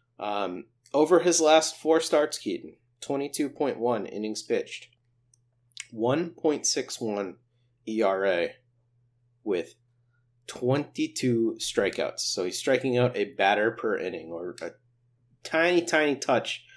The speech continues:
under, uh, during that time. Martin Perez looks awesome right now.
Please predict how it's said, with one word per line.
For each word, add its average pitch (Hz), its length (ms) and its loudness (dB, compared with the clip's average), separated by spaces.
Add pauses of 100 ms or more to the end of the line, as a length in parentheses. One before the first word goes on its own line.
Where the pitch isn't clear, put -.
(260)
under, 110 460 2 (260)
uh, 107 140 -2
during 98 400 -2
that 90 220 -2
time. 95 460 -8 (1120)
Martin 226 400 4
Perez 190 340 6
looks 117 240 2
awesome 95 440 0
right - 180 -10
now. - 180 -14